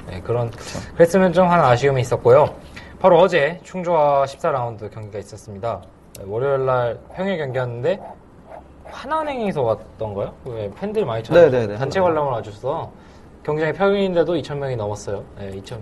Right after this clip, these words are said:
Speaker 2: 거의 이천구백 명 정도
Speaker 1: 네,
Speaker 2: 왔습니다.
Speaker 1: 거의 삼천 명 가까이 와주셔서 팬 여러분들께서, 어, 뭐 <laughs> 어떻게 보면 강제 동원이죠. 예.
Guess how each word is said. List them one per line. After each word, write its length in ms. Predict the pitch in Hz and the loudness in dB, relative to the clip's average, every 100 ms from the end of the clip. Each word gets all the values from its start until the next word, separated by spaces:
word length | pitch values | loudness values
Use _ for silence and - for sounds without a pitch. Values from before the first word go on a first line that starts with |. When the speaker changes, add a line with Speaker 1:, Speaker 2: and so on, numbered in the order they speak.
| 117 | -2
Speaker 2:
거의 280 | 123 143 147 | 4 4 4
이천구백 500 | 147 185 - 147 190 | 2 0 2 4 6
명 220 | 190 175 | 6 4
정도 220 | 143 127 | 2 4
Speaker 1:
네, 120 | 139 | 6
Speaker 2:
왔습니다. 320 | 147 123 117 104 | 8 6 6 2
Speaker 1:
거의 120 | 117 | -2
삼천 240 | 143 160 | -2 -4
명 140 | 156 135 | -4 -4
가까이 260 | 107 127 | -2 0
와주셔서 640 | 117 101 107 107 104 143 127 | 2 2 -2 -4 2 2 2
팬 180 | 139 127 | -2 -4
여러분들께서, 800 | 113 104 101 98 104 127 123 90 - - - - - - - - - - - 98 | -2 -2 -4 -6 -2 0 0 -4 -14 -20 -20 -20 -20 -18 -18 -18 -18 -18 -14 -4
어, 360 | 101 95 95 92 - | -2 -2 -4 -8 -6
뭐 100 | 98 | -6
<laughs> 120 | - | -2
어떻게 220 | 117 - 165 | -2 2 2
보면 100 | 135 | 2
강제 340 | - 131 147 | -2 2 4
동원이죠. 500 | 135 113 101 90 117 - | 4 2 0 -4 -8 -8
예. 100 | 110 | -6